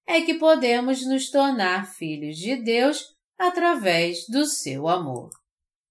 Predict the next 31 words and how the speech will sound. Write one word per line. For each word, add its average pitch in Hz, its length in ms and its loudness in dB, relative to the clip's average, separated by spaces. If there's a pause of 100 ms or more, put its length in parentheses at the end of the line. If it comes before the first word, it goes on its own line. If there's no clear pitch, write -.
(1120)
Você 370 320 2
conhece 214 720 -2
o 196 80 -2
Evangelho 185 680 0
da 160 200 2
Água 233 360 4
e 170 60 -6
do 170 60 -4
Espírito, 170 800 -4 (300)
o 240 160 2
aceita 196 840 2 (300)
e 392 240 -6
crê 240 280 2
que 254 120 -6
ele 208 260 0
é 190 140 4
a 202 60 2
verdade 180 800 0
da 180 140 -4
salvação? 170 960 -2 (1700)
Todos 202 480 -4
nós 240 420 0
temos 311 320 0
que 330 160 -4
ter 269 300 2
o 277 80 -2
tipo 277 320 -6
de 320 160 0
fé 190 380 0
que 147 240 -14
conhece 247 840 -2